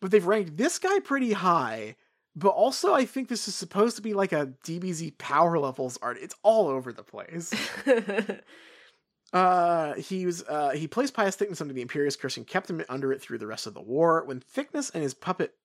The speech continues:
Speaker 1: uh, minister, he ran the ministry with an iron fist, ruthlessly hunting down Muggle-born wizards. Voldemort sent Yaxley for several dangerous tasks, such as re-,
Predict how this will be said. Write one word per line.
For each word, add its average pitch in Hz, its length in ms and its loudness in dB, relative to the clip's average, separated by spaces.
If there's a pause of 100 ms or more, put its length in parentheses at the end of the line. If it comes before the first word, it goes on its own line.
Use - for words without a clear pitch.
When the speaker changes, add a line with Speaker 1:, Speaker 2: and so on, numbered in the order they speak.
(280)
Speaker 1:
uh, 127 320 -2
minister, 180 440 0
he 160 180 -6
ran 180 360 0
the 254 60 -2
ministry 196 380 2
with 135 140 0
an - 100 -10
iron 120 240 -4
fist, - 300 -8
ruthlessly 127 500 0
hunting 107 280 -8
down 104 220 -6
Muggle-born 107 440 -8
wizards. 92 400 -10 (360)
Voldemort 196 380 4
sent 175 220 -4
Yaxley 127 460 -6
for 123 120 -12
several 170 460 0
dangerous 110 400 -12
tasks, 127 420 -6
such - 180 -8
as 104 140 -8
re-, 98 140 -10